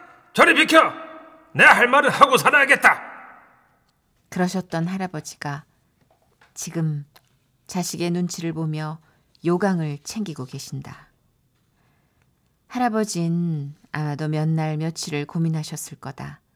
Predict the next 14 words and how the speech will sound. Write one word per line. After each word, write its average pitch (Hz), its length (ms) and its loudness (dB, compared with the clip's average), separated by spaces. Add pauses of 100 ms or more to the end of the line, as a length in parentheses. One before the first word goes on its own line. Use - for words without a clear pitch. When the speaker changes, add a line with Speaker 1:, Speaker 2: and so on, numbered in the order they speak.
(880)
Speaker 2:
"아들네와 156 680 -2
살면서 160 600 -8
화장실에 190 520 -8
가야 151 240 -8
하는데 151 580 -10 (640)
당신 214 400 -2
때문에 190 360 -2
한밤중에 190 840 -6
며느리가 160 480 -4
깨면 139 360 -10
어쩌나. 147 540 -12 (760)
화장실 233 440 0
더럽게 196 440 -2
쓴다고 151 600 -8